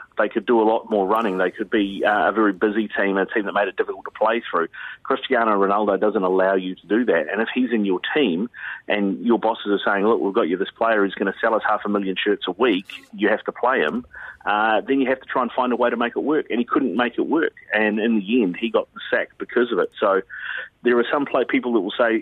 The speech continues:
"He scored twenty-four goals last season, he's still got it." Yeah, he did score twenty-four goals, but what it did is it meant that other players didn't score goals. It meant that United couldn't keep goals out as effectively as well. Um,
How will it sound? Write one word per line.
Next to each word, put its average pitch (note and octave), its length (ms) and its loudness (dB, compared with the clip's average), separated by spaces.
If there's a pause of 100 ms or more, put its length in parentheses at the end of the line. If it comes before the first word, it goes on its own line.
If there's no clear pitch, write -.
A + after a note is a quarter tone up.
(120)
"He C3 100 0
scored D3 240 2
twenty-four C3 440 2
goals B2+ 260 2
last A#2 260 0
season, F#2+ 300 -2
he's G#2 180 -8
still A2 160 -4
got A2+ 220 2
it." F#2+ 80 2 (640)
Yeah, C#3 280 4
he C3 80 0
did D3 220 0
score C3+ 200 2
twenty-four A#2 480 2
goals, G2 460 2
but A2 140 4
what A#2 180 2
it - 140 -4
did A2 200 2
is G2 160 0
it F#2+ 80 -4
meant G#2+ 200 0
that - 140 -2
other A2+ 140 0
players G#2 420 0
didn't B2 280 2
score A2 260 2
goals. A2 340 0
It - 140 -8
meant G#2+ 180 -4 (120)
that E2+ 100 -6
United G2+ 380 0
couldn't G#2 280 -6
keep A2 140 -6
goals G2+ 240 2 (160)
out A#2+ 160 0
as A2+ 100 0
effectively F2+ 600 -6
as F2 160 -8
well. G2 260 2 (360)
Um, F#2+ 300 0